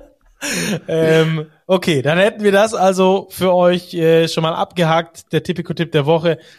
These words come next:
Nochmal kurz zur Wiederholung. Bamberg gewinnt und Ludwigsburg gewinnt. Ähm, dann klingelt's bei uns. Zehner draufgesetzt. Mal gucken, ob's klappt.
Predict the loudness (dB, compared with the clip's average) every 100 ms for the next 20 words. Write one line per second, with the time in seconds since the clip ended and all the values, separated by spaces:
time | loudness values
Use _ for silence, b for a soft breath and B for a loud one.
0 | B -2 -2 0 -4 -4 -4 -2 0 0
1 | 0 0 0 0 0 -2 -2 -2 0 0
2 | 4 2 2 -4 -2 -6 -6 -4 -6 -6
3 | _ b b b b -4 -2 -2 -4 -4
4 | -4 -4 -2 -2 -2 -6 -6 -10 -2 0
5 | 0 2 0 0 -2 0 -2 -6 -14 -4
6 | -2 -2 -4 -8 -8 -10 -12 -6 -6 -6
7 | -20